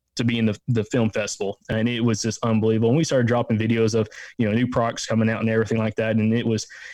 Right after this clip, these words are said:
interesting because at the time, uh, I had started the Run and Gun Whitetail Hunters page, uh, or group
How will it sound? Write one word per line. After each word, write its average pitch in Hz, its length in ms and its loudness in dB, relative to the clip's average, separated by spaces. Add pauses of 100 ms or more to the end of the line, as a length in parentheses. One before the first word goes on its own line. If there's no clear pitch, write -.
(120)
interesting 123 580 0
because 113 280 0
at 143 160 -4
the 110 80 -4
time, 127 640 0 (140)
uh, 107 320 0 (100)
I 123 120 -2
had 117 140 -2
started 123 440 2
the 104 140 2
Run 120 180 0
and 120 100 4
Gun 113 340 2
Whitetail 117 320 -2
Hunters 110 240 -2
page, 107 560 -4
uh, 110 220 -2
or 107 100 -2
group 117 400 2